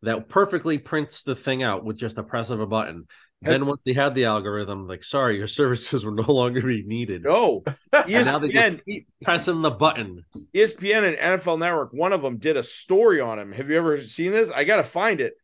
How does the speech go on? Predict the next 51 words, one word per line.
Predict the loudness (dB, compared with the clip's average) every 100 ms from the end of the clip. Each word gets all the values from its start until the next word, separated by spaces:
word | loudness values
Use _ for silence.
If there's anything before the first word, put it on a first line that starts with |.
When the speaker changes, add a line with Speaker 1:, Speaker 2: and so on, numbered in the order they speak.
| _ _ _ _ _ _ _ _ 0
Speaker 2:
It's | 0 0
remarkable. | 0 4 4 4 4 0
The | 0
guy | 0 2 4
that | 2 2
does | 0 0
it | -6
for | -6
the | -6
league, | -4 -4 -4 2
they, | 2 2 0
they, | -2 -2 -4
they | -2 0
definitely | 2 0 -2 -4 -4 -6 -8
have | -2 -2 -4
computers | -8 -2 -2 -2
that | -6
do | -6 0 0
it |
now. | 2 0 0 -2 -4 _ _ _ _ _ _
But | 2 2 2 2
the | 2
way | 2 0
that | 0
they | -2 -4
do, | -2 -2
they, | 0 -2
they | -2 -6 -6
tell | 0 0 0
preferences, | 2 0 0 -4 -10 -10 -12 -8
you | -4
know | -4
what |
I | -2
mean? | -4 -4
Like | -6 -8 -8
Monday | -8 -8 -6
nights | -6 -6 -8 -12
or | -10
whatever. | -4 -4 -4 -2
Like, | -2 -2
they | -2
do | 2
all | 2
this | 2 0
stuff, | -2 -2
but | -2
then | -2
they | 0 0
go, | 0
"Well, | 2 0 0